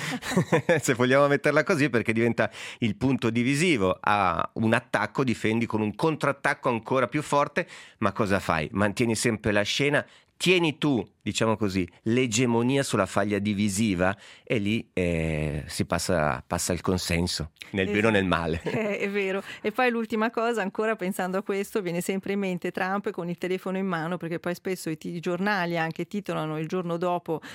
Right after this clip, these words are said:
Speaker 2: eh, una grande decisione, Trump che dice: "Ho chiamato il mio amico Putin, ho preso in mano il telefono, ho sentito il mio amico", e sembra quasi che la politica diventi un affare così di, di amici e di un piccolo gruppo, di un circoletto di amici, e perde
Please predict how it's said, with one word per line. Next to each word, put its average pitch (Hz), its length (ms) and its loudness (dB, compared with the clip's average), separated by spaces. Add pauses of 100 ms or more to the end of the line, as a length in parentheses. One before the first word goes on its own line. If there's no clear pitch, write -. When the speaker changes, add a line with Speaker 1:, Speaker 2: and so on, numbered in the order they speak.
(140)
Speaker 2:
eh, 147 160 -4
una 175 220 0
grande 185 320 0
decisione, 180 720 -2
Trump 175 260 -2
che 165 160 -6
dice: 170 300 -6
"Ho - 120 -2
chiamato 175 720 -2 (160)
il - 80 -8
mio 185 80 0
amico 190 300 -2
Putin, 180 520 -4
ho 185 60 0
preso 190 280 -2
in 185 60 -2
mano 190 200 0
il 175 60 -4
telefono, 190 480 0
ho 208 100 2
sentito 196 520 -4
il 185 60 0
mio 185 100 -2
amico", 185 220 -2
e 185 60 0
sembra 214 320 -2
quasi 190 320 0
che - 80 -6
la 175 120 0
politica 175 480 -4
diventi 160 360 -4
un 175 80 -4
affare 160 440 -2 (280)
così 185 380 -4
di, 165 260 -2
di 170 160 0
amici 190 600 0 (160)
e - 80 -4
di 185 80 0
un 196 80 -2
piccolo 214 380 0
gruppo, 214 340 0
di 165 140 0
un 165 100 -2
circoletto 190 520 -2
di 190 80 -2
amici, 190 300 0
e 180 60 -2
perde 180 540 0